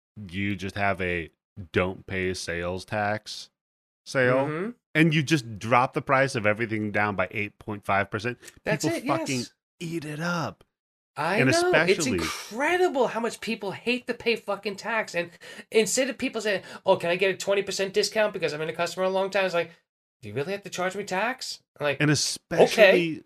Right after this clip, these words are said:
Speaker 1: especially for things like furniture and cars that people are financing anyway and paying, like, sixteen percent fucking <laughs> finance
Speaker 2: Mm-hmm.
Speaker 1: charges on.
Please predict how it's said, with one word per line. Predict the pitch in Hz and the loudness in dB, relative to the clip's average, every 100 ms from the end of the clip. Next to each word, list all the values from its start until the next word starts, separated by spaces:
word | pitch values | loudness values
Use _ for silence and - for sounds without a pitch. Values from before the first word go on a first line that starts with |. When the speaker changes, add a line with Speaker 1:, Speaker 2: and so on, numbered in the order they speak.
| _ _ _ _ - | _ _ _ _ -2
Speaker 1:
especially | 160 - - - 185 170 190 170 | -2 0 -4 -2 -2 0 0 0
for | 160 156 | 0 -2
things | - 160 151 156 135 | 0 2 2 2 0
like | 135 | -4
furniture | - 165 151 160 - 143 131 | -4 0 0 0 0 2 2
and | 120 | 2
cars | - 135 131 120 | 4 4 6 4
that | 110 123 | 0 0
people | 120 120 | 0 2
are | 123 | 2
financing | 113 - 135 131 127 120 - 120 | 2 2 2 2 0 -2 -4 -6
anyway | 117 143 127 104 98 | -2 0 0 0 0
and | 107 117 | -2 -4
paying, | - 143 139 117 113 | -4 -2 0 0 2
like, | 117 117 | 0 0
sixteen | - - 160 - - - 170 165 160 | -4 -4 -4 -6 -8 -2 0 0 -2
percent | 151 143 156 143 131 | -4 -4 -2 -4 -6
fucking | - 147 135 - 185 - 190 | -4 -2 -2 0 0 0 -4
<laughs> | 156 | -4
finance | 196 208 - 240 233 | -6 -4 -2 0 0
Speaker 2:
Mm-hmm. | 160 | -2
Speaker 1:
charges | 175 214 214 220 220 196 | 0 4 4 2 -2 -2
on. | 190 175 | 0 0